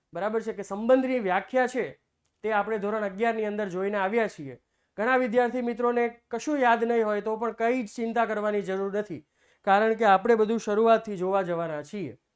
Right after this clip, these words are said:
જોવા જઈ રહ્યા છીએ કે સંબંધ કોને કહેવાય. તો જો આર છે એ ગણ એ થી બી પરનો સંબંધ હોય તો ગણ આર છે એ કાર્ટેશિયન ગુણાકાર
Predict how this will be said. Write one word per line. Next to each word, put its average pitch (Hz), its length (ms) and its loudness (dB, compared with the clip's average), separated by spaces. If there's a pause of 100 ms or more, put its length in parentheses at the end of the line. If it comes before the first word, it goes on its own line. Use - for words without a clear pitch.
(140)
જોવા 214 240 2
જઈ 185 200 2
રહ્યા 147 280 -2
છીએ 151 400 -10 (640)
કે 202 180 -4
સંબંધ 262 480 2
કોને 240 280 4
કહેવાય. 170 340 -2
તો 185 400 -8 (520)
જો 208 240 0 (460)
આર 226 320 6
છે 202 260 -2
એ 196 260 -4
ગણ 202 360 0
એ 220 180 0
થી 247 220 -4
બી 226 180 -2
પરનો 214 340 -6
સંબંધ 208 420 -4
હોય 190 360 -2 (320)
તો 190 100 -8
ગણ 202 240 -2
આર 214 400 2
છે 208 200 -4 (120)
એ 190 180 -4
કાર્ટેશિયન 220 720 -2
ગુણાકાર 196 520 0